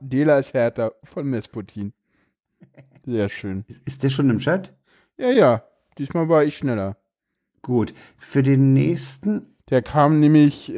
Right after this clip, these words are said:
Speaker 1: irgendwie mit einem, äh, ja, ja.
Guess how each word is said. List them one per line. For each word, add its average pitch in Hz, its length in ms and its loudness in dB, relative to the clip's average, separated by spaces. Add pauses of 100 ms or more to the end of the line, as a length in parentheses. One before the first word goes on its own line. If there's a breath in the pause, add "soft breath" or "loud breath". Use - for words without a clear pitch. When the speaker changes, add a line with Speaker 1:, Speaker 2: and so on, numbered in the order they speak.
(200)
Speaker 1:
irgendwie 127 580 0
mit 123 200 0
einem, 113 420 -4
äh, 110 520 -6
ja, 90 200 -8
ja. 85 260 -10